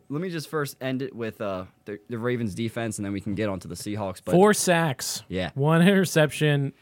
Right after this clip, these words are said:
Speaker 2: and,
Speaker 1: A
Speaker 2: uh,
Speaker 1: f-
Speaker 2: one, and a fumble recovery for a touchdown.
Speaker 1: Yeah, so, I mean, your defense did its job. Like, the game was pretty close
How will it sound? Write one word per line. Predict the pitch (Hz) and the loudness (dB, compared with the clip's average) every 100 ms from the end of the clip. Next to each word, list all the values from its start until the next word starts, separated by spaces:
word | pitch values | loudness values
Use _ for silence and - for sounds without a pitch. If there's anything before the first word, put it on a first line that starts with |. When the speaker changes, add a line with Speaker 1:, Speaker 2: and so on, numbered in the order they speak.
| - | -2
Speaker 2:
and, | 135 131 127 | 0 2 2
Speaker 1:
A | 123 | 2
Speaker 2:
uh, | 123 | 2
Speaker 1:
f- | |
Speaker 2:
one, | 139 156 | 4 2
and | 160 139 | 2 0
a | |
fumble | - 208 185 | 4 4 4
recovery | 151 143 165 147 143 | 2 4 2 4 2
for | 156 143 | 2 0
a | |
touchdown. | - 180 - 135 107 98 | 2 0 0 -2 -2 -4
Speaker 1:
Yeah, | 95 69 | -8 -12
so, | - 104 | -12 -10
I | |
mean, | 104 104 | -8 -6
your | 117 | -6
defense | 113 160 208 214 170 107 | -6 -8 -8 -6 -6 -6
did | 85 87 120 | -10 -4 -2
its | 120 95 | -2 -4
job. | 87 92 90 82 78 | -10 -8 -8 -8 -8
Like, | 85 90 | -8 -8
the | 104 | -8
game | 139 165 | -6 -6
was | 190 139 | -8 -10
pretty | - 131 107 | -10 -10 -10
close | - 95 92 123 - | -12 -8 -4 -6 -8